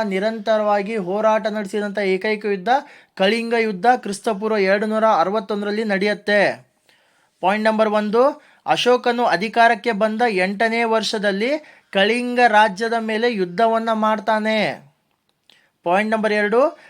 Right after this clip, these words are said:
ಕಳಿಂಗ ರಾಜ್ಯವು ಪ್ರಸ್ತುತ ಒಡಿಶಾ ರಾಜ್ಯ ಭಾಗವಾಗಿದೆ ಗೆಳೆಯರೆ. ಪಾಯಿಂಟ್ ನಂಬರ್ ಮೂರು, ಕಳಿಂಗ ಯುದ್ಧ ನಡೆದ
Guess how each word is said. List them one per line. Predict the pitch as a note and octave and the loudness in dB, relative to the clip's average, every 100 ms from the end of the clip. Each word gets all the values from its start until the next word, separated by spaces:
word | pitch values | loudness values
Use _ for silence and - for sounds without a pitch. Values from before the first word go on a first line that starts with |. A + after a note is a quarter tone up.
| _ - | _ 0
ಕಳಿಂಗ | F#3 A3+ B3 B3 | 2 2 0 2
ರಾಜ್ಯವು | A3+ A3 F#3+ G#3+ A#3 D4+ | 4 4 2 -2 -2 -4
ಪ್ರಸ್ತುತ | D4+ _ _ F#3+ G#3 A#3 G3+ B3+ A#3 | -8 _ _ 0 0 -4 0 0 2
ಒಡಿಶಾ | E3 G#3 B3 A3+ B3 A#3 | 0 0 0 0 4 6
ರಾಜ್ಯ | G#3+ G#3 G#3 B3+ | 6 4 0 -2
ಭಾಗವಾಗಿದೆ | F3 D3+ F3+ G#3+ A3 A3 G#3+ G3 G3+ A3+ | -4 0 2 4 4 2 2 0 -2 0
ಗೆಳೆಯರೆ. | G#3 G3+ G3 F3+ A#2 - _ _ _ _ _ _ _ _ _ _ _ _ _ _ _ _ _ _ _ _ _ | 2 2 4 2 0 -8 _ _ _ _ _ _ _ _ _ _ _ _ _ _ _ _ _ _ _ _ _
ಪಾಯಿಂಟ್ | E3+ G3 G#3+ | 0 0 2
ನಂಬರ್ | A3 G#3+ | 0 0
ಮೂರು, | G#3 G#3 G#3+ C4+ D#4+ _ - _ | -2 -2 0 0 -2 _ -20 _
ಕಳಿಂಗ | - G3+ B3 B3+ B3 | 2 2 2 2 2
ಯುದ್ಧ | A3+ G#3 A3+ | 2 2 2
ನಡೆದ | G#3+ G#3 A3 | 4 2 2